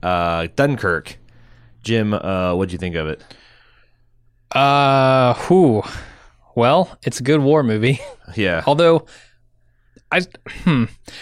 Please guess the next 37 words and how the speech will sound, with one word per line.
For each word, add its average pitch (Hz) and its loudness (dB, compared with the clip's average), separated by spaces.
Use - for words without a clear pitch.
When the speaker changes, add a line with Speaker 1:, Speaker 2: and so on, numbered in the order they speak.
Speaker 2:
I 175 2
struggle 277 2
to 180 0
call 156 2
this 135 0
a 117 0
war 117 2
movie. 92 -6
Like, 113 -2
it 131 -4
takes, - -4
it, - -4
it's 147 -2
definitely 190 2
Speaker 1:
Would 135 -4
Speaker 2:
the 143 2
Speaker 1:
you 135 2
call 139 2
it 160 4
a 156 2
bu-, 156 -4
Speaker 2:
subject 180 2
Speaker 1:
a 104 0
Speaker 2:
is 143 4
Speaker 1:
buddy 117 4
Speaker 2:
war, 151 4
Speaker 1:
film? - -20
Speaker 2:
but 180 0
no, 226 2
it, 196 2
it 190 0
feels 214 0
more 175 4
like 127 2
Gravity 110 -2
to - -12
me, 92 -14